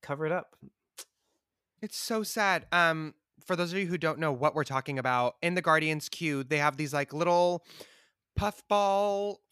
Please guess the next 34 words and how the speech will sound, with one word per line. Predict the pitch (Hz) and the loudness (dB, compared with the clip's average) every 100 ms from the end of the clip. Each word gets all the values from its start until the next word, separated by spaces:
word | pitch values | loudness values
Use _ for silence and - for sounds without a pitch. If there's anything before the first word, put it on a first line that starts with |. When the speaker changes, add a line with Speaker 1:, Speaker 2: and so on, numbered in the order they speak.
| _ | _
Speaker 2:
Furbies, | 170 185 220 220 226 220 | 0 0 -2 -2 -4 -2
like, | 196 175 - | 0 -2 0
in | 190 185 | 0 2
a | |
glass | 160 165 165 - | 4 4 4 -4
case, | 139 147 170 196 - _ _ - | -4 -2 -2 -6 -12 _ _ 0
and | 208 | 2
they're | 202 | 2
animatronic | 214 233 208 196 196 | 2 0 0 0 0
and | 180 | -2
they | 156 | -2
move, | 180 175 135 | 0 -2 -2
but | 175 - | -4 0
they | 185 | -4
have, | 170 214 185 | 0 -2 -2
don't | 196 214 | -6 -4
they | 262 | -6
have, | 196 220 214 | -4 -4 -4
like | 180 165 147 - _ _ _ _ _ _ - | -4 -6 -6 -12 _ _ _ _ _ _ -4
Speaker 1:
They | 160 | -2
have, | 185 | -2
like, | 196 | -4
either | 170 180 170 | -4 -2 -2
Speaker 2:
<clears throat> | |
Speaker 1:
audio | 139 160 190 180 | 0 0 0 -2
or | 143 | -2
visual | 151 165 165 139 | -4 -4 -4 -4
sensing, | - 143 143 160 160 | -4 -6 -4 -6 -6
so | 156 151 | -6 -4
they | 151 | -4
will | 139 131 | -4 -4
look | 147 | -4
at | 139 | -6
you. | 127 123 113 113 | -8 -8 -8 -8